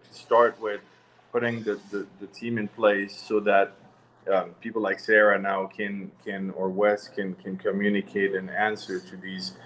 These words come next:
to, and, you know, give, give back the time that has been given to us, the chances that have been given to us and everything, and just,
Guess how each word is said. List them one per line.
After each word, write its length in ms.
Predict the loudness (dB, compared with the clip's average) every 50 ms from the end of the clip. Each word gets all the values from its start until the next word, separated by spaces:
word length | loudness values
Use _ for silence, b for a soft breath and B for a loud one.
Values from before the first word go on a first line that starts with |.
| B B B B B B -12
to, 380 | -6 0 2 4 4 6 6 4
and, 140 | 4 4 6
you 120 | 6 8
know, 260 | 10 10 8 8 4 -4 4
give, 320 | 8 8 8 8 6 0
give 240 | 4 4 4 6 6
back 260 | 6 6 6 6 2
the 100 | -6 -14
time 280 | -10 -6 -4 -4 -2 -4
that 120 | -6 -8 -6
has 180 | -6 -6 -6
been 220 | -4 -6 -8 -6 0
given 320 | 0 2 2 2 -4 -8
to 260 | -12 -16 -14 -12 -12
us, 140 | -10 -10 -12 -14
the 120 | -16 -14
chances 440 | -8 -4 -4 -4 -4 -4 -8 -8 -4
that 100 | -2 -2
have 100 | -2 -4
been 160 | -6 -12 -2
given 280 | -2 0 0 0 -2 -2
to 220 | -4 -4 0 2
us 200 | 2 2 2 0
and 100 | -4 -4
everything, 480 | -4 -6 -8 -12 -6 -4 -4 -4 -2 -6
and 160 | -10 -12 -14
just, 240 | -16 -16 -16 -16